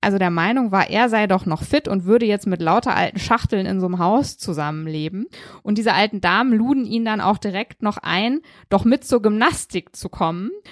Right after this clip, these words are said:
woraufhin er sich erstmal eine ganze Weile am liebsten in seiner Wohnung verschanzt hätte, weil es ihn so in Schrecken versetzt hat.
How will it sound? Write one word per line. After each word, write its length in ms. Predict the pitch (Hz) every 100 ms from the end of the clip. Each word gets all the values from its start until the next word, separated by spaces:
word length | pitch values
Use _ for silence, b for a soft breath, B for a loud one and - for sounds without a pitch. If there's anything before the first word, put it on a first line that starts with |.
| B B
woraufhin 380 | 202 202 247
er 140 | 202 208
sich 200 | 208 -
erstmal 300 | 185 214 220
eine 140 | 190
ganze 320 | 180 240 220
Weile 180 | 180 196
am 100 | 190
liebsten 220 | 202 -
in 60 | 190
seiner 240 | 185 185
Wohnung 220 | 180 233 233
verschanzt 500 | 175 - 175 185 -
hätte, 200 | 185 170
weil 120 | 170
es 100 | 185
ihn 160 | 185
so 160 | 175 208
in 300 | 165 165 160
Schrecken 320 | - 190 208
versetzt 560 | - 156 143 143 - -
hat. 200 | 220